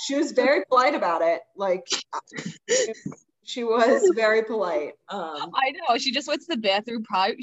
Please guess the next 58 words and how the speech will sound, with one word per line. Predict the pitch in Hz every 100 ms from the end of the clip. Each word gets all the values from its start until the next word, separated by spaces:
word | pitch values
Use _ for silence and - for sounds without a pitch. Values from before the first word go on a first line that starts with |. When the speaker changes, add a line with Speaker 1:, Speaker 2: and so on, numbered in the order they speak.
| 226
Speaker 2:
I | 214
don't | 262
even | 240
know | 196
if |
she | -
had | 190
to | 180
pull | 190 180
the | 180
trigger, | - 170 180 185
but | 185 -
she | 208
did | 180 170
it. | 202 247
And | 233
she | 220 240
came | 285 302
back | 381
and | 285
she's | 269 285
like, | 311
"It's | - - -
fine." | 294 294 294 285
And | 240
I'm | 240
like, | 190 180
"Oh | 185 190
my | 180
God, | 165 160 143 -
I | 175
would | 190 196
not | 180 160 160
have | 170
been | 170 156
that | 139 -
nice." | 92 - - - - -
Speaker 1:
Yeah, | 202 175
I |
would | 180
have | 165 165
laughed | 160 151 147
and | 175
I've | 165
been |
like, | 156 180
"Are |
you | 190
kidding | 196 190 170 175
me?" | 185 190 _ _ _
Speaker 2:
Oh, | 226 240 196
oh, | 180 165 - -
yeah, | 185 147
I |
would | 214
have | 247
been | 226 - - -
pissed. | 294 277 208 127 - -